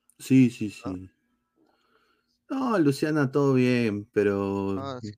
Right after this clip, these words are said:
Speaker 2: Oye, pero es
Speaker 1: es
Speaker 2: tremenda, es, es, es tan, esa dona para ganar una discusión tiene que ser bien, bien, bien pendejo, ¿ah? Porque ya, ya, no, no
Speaker 1: No,
Speaker 2: da su
Speaker 1: tienes
Speaker 2: brazo
Speaker 1: que
Speaker 2: a torcer,
Speaker 1: decirle
Speaker 2: ¿ah?
Speaker 1: fuerte, tienes que decir, tienes que, chala, je, chala. Tienes
Speaker 2: Chala,
Speaker 1: que
Speaker 2: je,
Speaker 1: deci-,
Speaker 2: chala,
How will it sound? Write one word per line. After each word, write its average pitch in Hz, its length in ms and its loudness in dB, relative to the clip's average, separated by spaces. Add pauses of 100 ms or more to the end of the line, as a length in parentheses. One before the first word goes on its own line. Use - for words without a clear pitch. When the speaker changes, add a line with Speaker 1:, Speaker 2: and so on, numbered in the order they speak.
(120)
Speaker 2:
Oye, 180 220 6
pero 156 180 6
es 165 100 2
Speaker 1:
es - 20 0
Speaker 2:
tremenda, 160 920 2
es, 165 180 -4
es, 160 420 -4
es 139 140 -20
tan, 139 240 -4 (320)
esa 170 280 2
dona 208 260 6
para 156 200 2
ganar 160 160 0
una 196 140 0
discusión 165 380 -4
tiene 175 200 -8
que 139 80 -8
ser 160 140 -8
bien, 151 500 -4
bien, 143 340 -6
bien 151 260 -6
pendejo, 127 480 -6
¿ah? 127 100 -6
Porque 110 360 -14
ya, 135 200 -2
ya, 127 300 -6 (540)
no, 135 240 2
no 233 140 4
Speaker 1:
No, 165 60 8
Speaker 2:
da 175 80 8
su 214 100 6
Speaker 1:
tienes - 20 6
Speaker 2:
brazo 196 220 6
Speaker 1:
que - 20 6
Speaker 2:
a 170 40 6
torcer, 220 400 6
Speaker 1:
decirle 208 60 6
Speaker 2:
¿ah? - 80 -2
Speaker 1:
fuerte, 220 600 8
tienes 196 240 0
que 196 60 2
decir, 202 340 2
tienes 247 280 2
que, 117 1000 4
chala, 240 280 2
je, 208 200 2
chala. 170 720 0 (640)
Tienes 175 220 8
Speaker 2:
Chala, 175 120 6
Speaker 1:
que 147 120 6
Speaker 2:
je, 151 140 -4
Speaker 1:
deci-, 139 80 -10
Speaker 2:
chala, 143 480 0